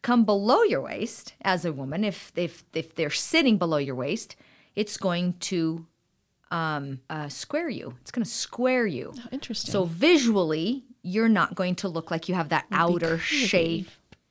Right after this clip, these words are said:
Speaker 2: Right.
Speaker 1: curvy
Speaker 2: Right.
Speaker 1: look. So then skin pops out.
Speaker 2: <laughs> Right.
Speaker 1: So that's not a good fit.
Speaker 2: Right. Interesting.
Speaker 1: The material should be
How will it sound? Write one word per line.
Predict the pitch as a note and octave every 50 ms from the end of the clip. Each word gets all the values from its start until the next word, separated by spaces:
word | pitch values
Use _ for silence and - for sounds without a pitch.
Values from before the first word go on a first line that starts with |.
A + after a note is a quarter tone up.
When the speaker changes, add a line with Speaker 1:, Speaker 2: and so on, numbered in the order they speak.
| _ _
Speaker 2:
Right. | - D#4+ D#4 B3 E3 -
Speaker 1:
curvy | - G#3 F#3+ F3 E3 D#3 C#3+ D#3+ D#3 D#3+ D#3+ E3 D#4+ F4+ D4+
Speaker 2:
Right. | F#3+ A#2+ - - - -
Speaker 1:
look. | A#3+ D4+ C#4+ - - - - - - _ _ _ _ _
So | - - - G#3+ G3+
then | F#3 F#3+ F3+ F3+ F3
skin | - - - - - C#4+ D#4+ D#4
pops | D#4+ - G3 D3+ - - -
out. | A#2+ A#2+ D3 A3 - - - - _ _ _ -
Speaker 2:
<laughs> | A3 - - F#3+ D3
Right. | - - E3 - - - - - G#3+ - - C4+
Speaker 1:
So | - - - - G#3+ G3 F#3+ F3+ E3 - - _
that's | - F3+ G#3 G#3 G3+ G3+ -
not | A3 G3 F3 D#3+
a | D#3+
good | D#3+ - E3+ D3+
fit. | C3 - - D3+ - - - -
Speaker 2:
Right. | D3+ - - - D4+ - - - _ _ _ _ _ _ _ _ - _ _ _ _ _ _ _ -
Interesting. | - - - - - - - C#3 C#3 C#3+ - - - -
Speaker 1:
The | F3+
material | F3+ F#3 F#3 - - C4+ C4 A#3+ G#3+ G#3
should | - - A3 G3 E3
be | D#3+ F#3 F3 E3+ D#3+ D3 -